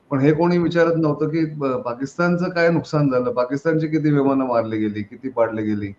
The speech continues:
हे जेव्हा विचारलं जात नाही, तेव्हा हे लक्षात येतं की सैन्याला जो सपोर्ट मिळायला पाहिजे राजकीय पक्षांकडनं सुद्धा across the board,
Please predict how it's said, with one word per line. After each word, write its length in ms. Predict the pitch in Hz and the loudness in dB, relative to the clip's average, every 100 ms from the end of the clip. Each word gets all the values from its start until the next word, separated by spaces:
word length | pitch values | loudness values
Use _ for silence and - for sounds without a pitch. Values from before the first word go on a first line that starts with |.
| _ _ _ 143 | _ _ _ 0
हे 180 | 156 | 2
जेव्हा 360 | 151 131 143 165 | 2 4 6 6
विचारलं 420 | 165 160 156 156 | 4 4 4 6
जात 260 | 147 135 - | 4 2 0
नाही, 380 | 139 127 110 101 _ _ _ - | -2 -2 -6 -12 _ _ _ -6
तेव्हा 200 | 139 160 | 0 2
हे 80 | 170 | 4
लक्षात 240 | 160 170 160 | 2 2 0
येतं 220 | 160 165 | 0 0
की 360 | 156 180 202 - _ _ _ _ - | 0 -2 -4 -10 _ _ _ _ -6
सैन्याला 880 | 139 135 151 165 190 190 196 185 - 151 | 0 4 6 6 6 4 4 2 -4 -4
जो 100 | 165 | -4
सपोर्ट 380 | 156 147 160 160 | 0 -2 0 0
मिळायला 320 | 151 139 147 | 2 2 2
पाहिजे 400 | 139 123 123 131 | 2 0 0 0
राजकीय 360 | 117 107 - 165 | 0 -2 0 2
पक्षांकडनं 580 | 151 - 156 143 143 139 | 2 2 2 4 2 0
सुद्धा 280 | 127 107 95 _ _ - | -4 -10 -12 _ _ -18
across 340 | 117 147 151 | -6 2 2
the 180 | 143 135 | 4 2
board, 200 | 117 104 | 2 0